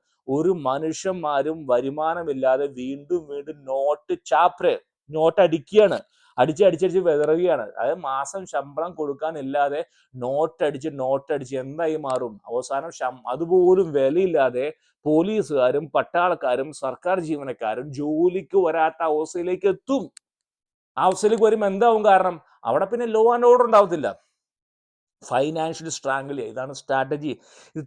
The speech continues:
തെറ്റാണോ ശരിയാണോ എന്ന് പറയാൻ ഞാൻ ആരുമല്ല. ഞാൻ വെറും ഒരു അനലിസ്റ്റ് മാത്രമാണ്. ഞാൻ നിങ്ങളത് കണക്കൂട്ടുക. അതായത് ഇതാണ് ട്രംപിന്റെ പ്ലാൻ. അതാണ് help is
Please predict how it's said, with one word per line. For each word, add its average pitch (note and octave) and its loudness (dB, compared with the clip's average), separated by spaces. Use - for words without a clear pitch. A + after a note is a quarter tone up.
തെറ്റാണോ G#3 2
ശരിയാണോ F#3+ 2
എന്ന് F#3+ -4
പറയാൻ E3+ 0
ഞാൻ D#3+ -6
ആരുമല്ല. C3 -2
ഞാൻ C#3 -4
വെറും D#3+ -4
ഒരു D#3 -2
അനലിസ്റ്റ് C#3+ -6
മാത്രമാണ്. C#3 -6
ഞാൻ D3 -4
നിങ്ങളത് G3+ -2
കണക്കൂട്ടുക. E3+ -4
അതായത് C3 -6
ഇതാണ് D3 -2
ട്രംപിന്റെ C#3 -2
പ്ലാൻ. B2 -2
അതാണ് C3+ -2
help F3+ -6
is F#3+ -8